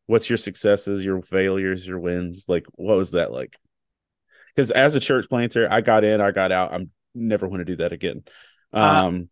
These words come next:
Speaker 2: I'm probably there now, <laughs> but, um, well, the good news was our philosophy of finding community and then growing the church out of the community was probably the correct answer.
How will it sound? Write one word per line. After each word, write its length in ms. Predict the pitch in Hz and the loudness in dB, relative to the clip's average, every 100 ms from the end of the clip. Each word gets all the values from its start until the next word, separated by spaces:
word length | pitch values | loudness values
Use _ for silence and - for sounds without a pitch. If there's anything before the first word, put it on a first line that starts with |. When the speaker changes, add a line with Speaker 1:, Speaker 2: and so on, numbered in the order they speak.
| - | -2
Speaker 2:
I'm 200 | 151 147 | -2 0
probably 500 | 170 180 202 175 170 | 2 4 4 4 6
there 300 | 170 175 135 | 6 6 4
now, 420 | 120 113 147 160 - 175 - - 202 247 | 2 0 -2 -4 -10 -10 -10 -4 2 2
<laughs> 760 | - 202 - 349 302 - 127 - | 2 -2 -2 -6 -6 -6 -12 -2
but, 360 | 202 180 143 - _ _ - _ | -2 0 -4 -8 _ _ -20 _
um, 680 | 135 127 127 127 120 120 117 _ _ _ _ _ _ _ _ _ _ _ _ _ _ _ _ _ 175 | -8 -6 -4 -4 -4 -8 -12 _ _ _ _ _ _ _ _ _ _ _ _ _ _ _ _ _ -2
well, 140 | 156 | 0
the 80 | 151 | 0
good 240 | 131 208 | 2 2
news 380 | 196 156 139 127 | 2 -2 -2 -2
was 540 | 123 117 117 113 - - | 0 2 0 -4 -12 -4
our 240 | 123 110 | -2 0
philosophy 640 | 127 135 135 127 127 113 | 0 0 0 -6 -6 -6
of 300 | - 110 104 | -4 -2 -4
finding 400 | - 127 127 123 | -2 -2 0 -4
community 540 | 120 113 110 110 107 104 | -4 -6 -6 -6 -4 -4
and 100 | 98 | -4
then 80 | 98 | -4
growing 260 | 104 101 98 | -4 -4 -4
the 80 | |
church 260 | 92 104 90 | -6 -6 -2
out 60 | 98 | -2
of 60 | |
the 60 | 92 | -4
community 460 | - 95 92 90 90 | -8 -8 -6 -6 -6
was 220 | 87 85 | -6 -4
probably 420 | 107 101 95 95 | 0 0 -2 -6
the 80 | 87 | -6
correct 360 | 98 131 - | 0 0 0
answer. 380 | - 80 - - | -6 -8 -8 -10